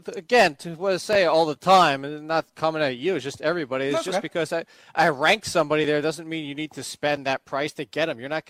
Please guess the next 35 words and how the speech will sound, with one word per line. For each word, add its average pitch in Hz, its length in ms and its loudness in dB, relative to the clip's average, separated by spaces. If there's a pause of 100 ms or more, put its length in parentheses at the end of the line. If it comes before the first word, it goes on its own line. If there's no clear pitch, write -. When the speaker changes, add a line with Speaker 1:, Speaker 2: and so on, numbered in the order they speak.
Speaker 1:
you're 165 140 -14
not 180 220 -6
drafting 151 540 -2
Carson 139 480 -6
Wentz 139 300 -8
in 123 80 -12
the 113 80 -12
sixth - 340 -10
round. 131 320 -4 (220)
That's 143 260 -8
just 151 220 -14
what 143 140 -8
it 120 100 -10
is. 101 280 -6
You, 120 220 -14 (100)
Carson 143 260 -2
Speaker 2:
Right. 123 100 -8
Speaker 1:
Wentz 143 180 -6
is 117 140 -14
gonna 127 220 -10
be 131 160 -12
there. 131 340 -6
Every 147 240 -6
draft 139 340 -4
I've 127 140 -8
gotten 135 280 -6
him 117 100 -16
so 123 180 -10
far 143 240 -6
has 127 100 -8
been 120 260 -12 (400)
late 160 320 0
seventh, 156 480 -2
eighth. 156 300 -2
So 131 600 -6